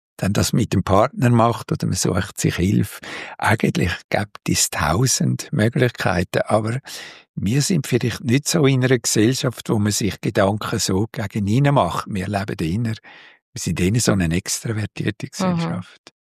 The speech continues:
Speaker 2: Also die Substanzen, die können ja eben eine kurzweilige, so ein bisschen Linderung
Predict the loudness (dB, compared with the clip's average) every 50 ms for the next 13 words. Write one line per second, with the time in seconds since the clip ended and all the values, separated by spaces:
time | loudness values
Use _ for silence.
0 | _ _ _ _ 0 0 2 0 -2 -2 -4 -8 -12 -2 0 0 0 0 -2 -8
1 | 0 2 4 4 4 4 0 -2 0 0 0 0 0 0 2 2 2 2 0 -4
2 | -2 2 4 4 4 4 4 4 2 2 2 0 -2 -4 -2 0 2 0 0 0
3 | -2 -4 -6 -6 -4 0 0 0 0 -2 -6 -2 0 0 2 2 2 0 0 -2
4 | -2 0 0 -2 -4 -6 _ -20 -20 -20 -20 -20 -20 -20 -20 -20 _ _ _ _
5 | _ _ _ _ _ _ -8 -6 -6 -6 -8 -8 -6 -4 -4 -2 0 2 2 2
6 | 2 4 4 4 4 6 4 4 2